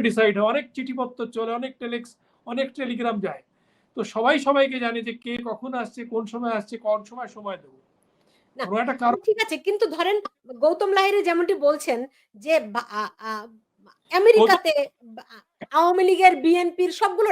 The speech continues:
Speaker 2: রাজনৈতিক দলের অফিস আছে।
Speaker 1: আ, আ, সুলতানা, আজকের দিনে বাংলাদেশের লোকেরা আমি দেখছি প্রথম আলো, ডেইলি স্টার, ইত্তেফাক বা বাংলাদেশ প্রতিদিন পড়ছে না, তারা YouTube চ্যানেল, আপনার চ্যানেল বেশি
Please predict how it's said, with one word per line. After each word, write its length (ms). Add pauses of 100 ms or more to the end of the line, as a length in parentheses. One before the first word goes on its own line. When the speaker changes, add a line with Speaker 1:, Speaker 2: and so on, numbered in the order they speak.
(100)
Speaker 2:
রাজনৈতিক 460 (120)
দলের 240 (400)
অফিস 220 (100)
আছে। 220
Speaker 1:
আ, 960 (320)
আ, 40 (340)
সুলতানা, 420 (220)
আজকের 380
দিনে 200 (200)
বাংলাদেশের 600 (100)
লোকেরা 400
আমি 100 (100)
দেখছি 280 (320)
প্রথম 300 (140)
আলো, 200 (520)
ডেইলি 360
স্টার, 340 (580)
ইত্তেফাক 600 (560)
বা 300 (220)
বাংলাদেশ 460
প্রতিদিন 320 (120)
পড়ছে 360
না, 80 (720)
তারা 160 (140)
YouTube 440
চ্যানেল, 260 (120)
আপনার 300
চ্যানেল 320
বেশি 160